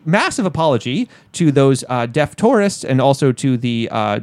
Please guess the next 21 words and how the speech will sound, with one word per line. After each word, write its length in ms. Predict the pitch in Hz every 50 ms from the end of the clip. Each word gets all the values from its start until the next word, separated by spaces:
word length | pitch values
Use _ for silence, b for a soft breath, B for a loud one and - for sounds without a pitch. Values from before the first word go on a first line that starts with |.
| - - -
deaf, 300 | 135 131 143 135 - - -
deaf 160 | - 131 127
community 500 | - - 131 127 127 120 120 117 113 110
in 80 | - 117
Latvia 300 | 123 156 170 - 131 127
and 80 | 113 117
everywhere 280 | 143 185 190 147 127
in 80 | 113 104
the 80 | 104 110
world. 320 | 156 208 220 208 202 190 B B B B B B
Uh, 240 | - 135 135 131 131
just 320 | - 147 131 185 190 - -
a 120 | 143 139
very 240 | 120 156 190 220 220
good 140 | 185 196 170
reminder 520 | 160 131 117 113 107 117 135 202 294 359 - B B B B B B
that 180 | 139 151 -
you 120 | 156 151 147
should 180 | - - 143 135 -
always, 800 | - 143 151 160 165 156 135 127 117 117 131 175 247 - - - - b b b b -
um, 540 | - 143 139 131 123 117 113 110 110 117